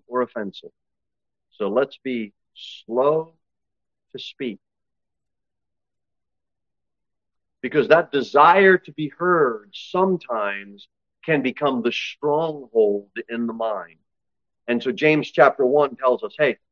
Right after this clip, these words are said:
let's be slow to speak. Sometimes the overly talkative can do more harm than those that are just outright willingly telling a lie.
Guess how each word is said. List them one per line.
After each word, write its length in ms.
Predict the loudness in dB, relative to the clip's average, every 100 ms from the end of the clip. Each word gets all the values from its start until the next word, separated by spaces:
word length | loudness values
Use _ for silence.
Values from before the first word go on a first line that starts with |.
| -2
let's 220 | -2 -2
be 160 | -8 -8
slow 920 | -10 -6 0 4 4 2 -4 -20 -20 _ _ _ -16
to 60 | -16
speak. 460 | -12 -6 -4 -2
Sometimes 640 | 2 2 4 2 2 0 -4
the 160 | -2
overly 600 | 8 8 8 4 -4 -6 0
talkative 600 | 6 6 6 0 -6 -12 -14 _ _ _ _ _ _ _ _ _ _ _ _ _ _ -2
can 180 | 0 2
do 220 | 2 2
more 360 | 4 6 6
harm 580 | 4 2 4 4 0 -2
than 180 | -4 4
those 560 | 8 8 6 -4 -20 -20 _ 6
that 140 | 6
are 100 | 6
just 240 | 0 -4 -4 4
outright 680 | 6 6 0 4 8 8 4 -2
willingly 680 | 4 8 8 6 0 -10
telling 360 | -2 2 2 2
a 60 | 6
lie. 280 | 8 8